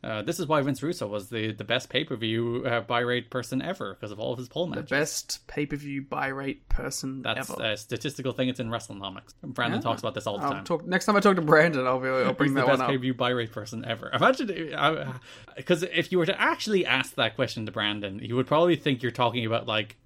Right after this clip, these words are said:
Speaker 1: who drew best and not, like, <laughs> who had the best ideas.
Speaker 2: Mm.
Speaker 1: Uh, on the pay-per-view, Tree Live Crew faced Team Canada in a six-sided stick fight with Kip James as the special referee.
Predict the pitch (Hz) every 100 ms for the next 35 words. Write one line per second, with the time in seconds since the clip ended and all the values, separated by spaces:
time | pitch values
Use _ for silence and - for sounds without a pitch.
0 | - 131 131 120 117 123 147 156 170 214
1 | - - - 139 147 143 160 147 143 135
2 | - - - 190 - - - - 190 185
3 | 160 143 156 143 143 - 143 139 165 214
4 | 269 - - - - 139 135 127 - -
5 | 117 117 123 160 185 180 175 160 170 156
6 | 143 135 120 - 160 151 147 131 143 123
7 | 131 127 - 139 135 131 123 110 110 110
8 | 113 214 - - - - 160 170 165 120
9 | - - 190 - - 131 110 95 - 113
10 | 117 - 131 127 117 113 110 107 117 107
11 | 107 123 101 - 101 80